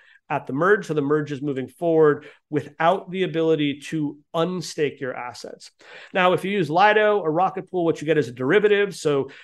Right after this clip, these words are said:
you stake your eth, you get something in return, which is supposed to trade and return and, and the same thing. So it does give you liquidity.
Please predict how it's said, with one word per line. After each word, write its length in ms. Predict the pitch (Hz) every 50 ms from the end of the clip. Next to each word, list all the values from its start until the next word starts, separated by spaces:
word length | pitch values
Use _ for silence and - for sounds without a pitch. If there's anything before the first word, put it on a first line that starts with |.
| - _
you 220 | - 160 185 196 180
stake 400 | - - - 214 226 214 185 -
your 80 | 180
eth, 160 | 185 175 - 165
you 80 | 165
get 120 | 151 156 -
something 300 | - 165 147 - 160 156
in 140 | 151 143
return, 500 | 135 135 - - - 196 196 - 180 175
which 160 | 170 151 - 156
is 60 | 147
supposed 240 | - - 160 - -
to 80 | 147
trade 500 | - - - - 190 185 180 180 180 156
and 140 | 151 139 139
return 520 | 139 135 139 - - 202 190 185 180 175 160 160
and, 220 | 151 147 147 151
and 120 | 151 139
the 40 | 135
same 260 | - - 160 151 143
thing. 160 | 147 170 165 156
So 140 | - 151
it 100 | 143 143
does 220 | 160 185 202 180 165
give 120 | 190 175
you 140 | 170 165 151
liquidity. 720 | 135 131 - _ - 247 226 208 196 190 180 165 147